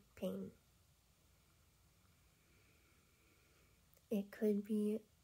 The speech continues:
emotional pain. It could also be physical pain. For me, I've been having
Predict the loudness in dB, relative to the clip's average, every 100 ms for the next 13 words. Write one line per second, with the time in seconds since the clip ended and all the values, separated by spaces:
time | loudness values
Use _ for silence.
0 | -6 0 2 0 -2 -4 -2 -2 -2 -2
1 | -4 -8 -20 _ -20 _ _ _ -20 _
2 | -4 -4 -4 -8 -10 -8 -8 -4 -4 0
3 | -2 -2 -8 -10 -10 -10 -10 -12 -16 -20
4 | _ -20 -20 -20 _ _ _ 0 2 4
5 | 4 2 -2 -12 -20 _ _ _ _ _
6 | -20 -6 -4 -4 -2 -4 -4 -8 -8 -8